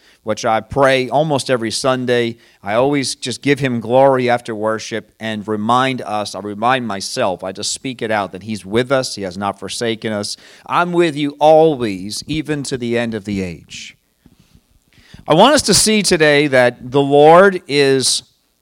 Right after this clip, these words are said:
with us. And that the Lord is not just, uh, looking to take your life and make it better,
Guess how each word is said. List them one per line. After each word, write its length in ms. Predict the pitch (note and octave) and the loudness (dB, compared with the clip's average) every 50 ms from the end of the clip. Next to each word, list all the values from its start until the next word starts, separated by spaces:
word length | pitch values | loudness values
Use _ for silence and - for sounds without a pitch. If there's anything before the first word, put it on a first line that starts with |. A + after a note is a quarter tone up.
| _ - | _ -16
with 340 | G#2 G#2 A2 C3+ D3 D3 B2 | -8 0 4 6 6 6 6
us. 480 | A#2 G#2 G2 A2 A#2+ - - - - - _ _ _ _ _ _ _ _ _ _ _ _ _ _ _ _ _ - - - | 4 0 0 0 -2 -2 -4 -4 -6 -8 _ _ _ _ _ _ _ _ _ _ _ _ _ _ _ _ _ -16 -8 -2
And 300 | C3 C3+ C#3 C#3 C#3 C#3 | 0 0 0 0 2 2
that 200 | C#3 C3+ A2+ A2+ | 2 2 2 0
the 100 | C3+ C3+ | -2 0
Lord 420 | C3+ C#3 D3 D#3 F3 F#3+ G3 F3+ | 2 6 8 8 8 8 8 6
is 180 | D#3+ D3 A#2 A#2+ | 2 -2 -2 -2
not 420 | C3+ C#3+ D3 D#3 D#3+ E3+ D#3 C#3 | 0 2 4 4 4 2 0 -6
just, 580 | A#2 B2 C#3+ C#3 C3 B2+ B2 - - - - - _ _ _ _ _ _ _ _ _ _ _ - | -6 -2 0 0 0 0 -2 -4 -8 -10 -14 -18 _ _ _ _ _ _ _ _ _ _ _ -4
uh, 200 | - A#2 A#2 A2+ | 0 2 2 2
looking 540 | A2 A2+ B2+ C#3 D3 D3 C#3+ D#3 D3+ D3 C#3 | 2 0 2 4 2 2 2 -2 -4 -4 -4
to 560 | B2 - - C3 B2 A#2 A2+ A2 G#2+ G#2 G2 - _ _ _ _ _ _ | -4 -4 -2 0 0 2 2 0 0 -2 -4 -8 _ _ _ _ _ _
take 340 | - - D#3 D3 D3+ C#3+ - | -4 0 0 0 0 0 0
your 160 | D3 C#3+ C3+ | 2 2 4
life 560 | B2+ B2+ A#2+ A#2+ A#2 A#2 A#2 A2 - - - - _ _ _ _ _ _ _ _ - _ - | 4 4 4 4 4 0 -2 -6 -8 -14 -18 -20 _ _ _ _ _ _ _ _ -18 _ -4
and 280 | A#2+ A#2+ A2+ A2+ A2+ | -4 -2 -2 -2 0
make 240 | B2+ C#3 D3 C#3+ E3+ | 0 0 0 2 0
it 140 | F3 C3 G2+ | -2 -2 0
better, 440 | B2 A#2+ A#2 A2+ A#2+ B2+ C#3+ B2+ | -2 0 0 0 -2 -2 -4 -6